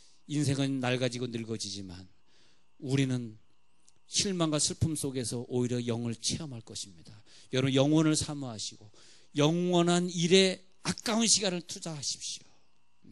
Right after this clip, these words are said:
온갖 풍성한 은혜를 이 땅에 살면서 다 경험하시고, 가능한 한 교회의 영혼을 사모하는 그런 봉사의 직무에 참여하십시오. 교사 일이든 성가대 일이든 뭐 안내부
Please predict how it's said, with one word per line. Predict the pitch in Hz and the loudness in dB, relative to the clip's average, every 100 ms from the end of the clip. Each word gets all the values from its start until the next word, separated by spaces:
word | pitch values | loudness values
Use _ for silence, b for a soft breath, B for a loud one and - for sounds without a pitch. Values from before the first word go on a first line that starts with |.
| - B B B B | -20 B B B B
온갖 | 156 190 190 190 - | 0 2 2 2 2
풍성한 | - 240 196 196 196 | 0 0 2 2 2
은혜를 | 185 180 180 | 4 4 2
이 | 160 | 0
땅에 | 170 165 | -4 -6
살면서 | 160 156 151 | -6 -8 -8
다 | - - - 180 | -10 -10 -6 -4
경험하시고, | - 180 170 156 123 - - 113 113 - B B B B | -2 0 0 -2 -4 -8 -10 -18 -20 -20 B B B B
가능한 | - 160 185 185 180 | -6 -2 0 0 0
한 | 185 175 | -2 -2
교회의 | 185 180 180 180 | 2 2 2 6
영혼을 | 165 185 202 202 | 6 6 4 2
사모하는 | 190 208 202 185 190 | 0 -2 -4 -4 -4
그런 | 175 208 226 | 0 2 2
봉사의 | - 208 208 190 190 185 | 0 -2 0 -2 -2 -2
직무에 | - 190 180 208 190 170 B B B B B B - - - - | -4 -6 -8 -10 -12 -14 B B B B B B -20 -20 -20 -6
참여하십시오. | - 233 208 151 - - - 110 | -4 0 -2 -2 -4 -8 -14 -6
교사 | 104 113 131 | -4 -2 -2
일이든 | 127 131 135 | -4 -6 -6
성가대 | - 175 151 147 | -6 -8 -8 -8
일이든 | 147 151 - 110 - | -12 -14 -16 -16 -14
뭐 | - | -8
안내부 | 143 160 151 | -6 -4 -6